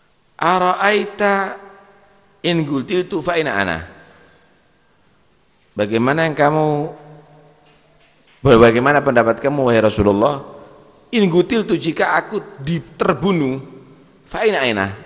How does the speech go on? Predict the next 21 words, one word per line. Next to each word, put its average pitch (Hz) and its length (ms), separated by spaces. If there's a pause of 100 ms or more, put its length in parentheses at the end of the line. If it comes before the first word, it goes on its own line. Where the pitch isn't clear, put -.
(480)
Di 139 80
mana 151 320
aku 87 160
sekarang? 80 320 (400)
Di 95 80
mana 147 240
aku 113 160
nantinya? 85 480 (1800)
Ini 107 80
perang 123 320
ini. - 400
Kalau 123 240
aku 143 240
terbunuh 135 320
di 135 160
situ, 180 400 (400)
di 127 80
mana 131 320
aku, 101 80
ya 85 160
Rasul? 80 240